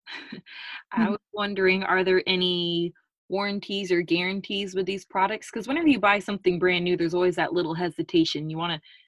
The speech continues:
Speaker 1: you wanna make sure that it is worth the investment.
Speaker 2: Yes, we do have a sixty-day money-back satisfaction guarantee on all of our products,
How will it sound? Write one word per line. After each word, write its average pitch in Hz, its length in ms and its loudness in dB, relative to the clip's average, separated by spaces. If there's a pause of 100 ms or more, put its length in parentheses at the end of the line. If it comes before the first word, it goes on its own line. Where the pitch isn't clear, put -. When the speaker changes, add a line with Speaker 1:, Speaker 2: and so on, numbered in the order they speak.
(120)
Speaker 1:
you 208 160 -2
wanna 240 220 0
make 262 200 -2
sure 208 220 -2
that 190 160 0
it 175 100 0
is 170 160 -2
worth 180 360 2
the 175 160 0
investment. 170 500 -6 (1040)
Speaker 2:
Yes, - 520 -10
we 214 220 -6
do 262 320 -4
have 220 320 -4
a 190 160 -12 (160)
sixty-day 226 1000 -10 (480)
money-back 214 580 -6 (260)
satisfaction 208 800 -8
guarantee 202 680 -10 (460)
on 185 180 -4
all 185 220 -2
of 226 80 -8
our 277 140 -4
products, 196 520 -8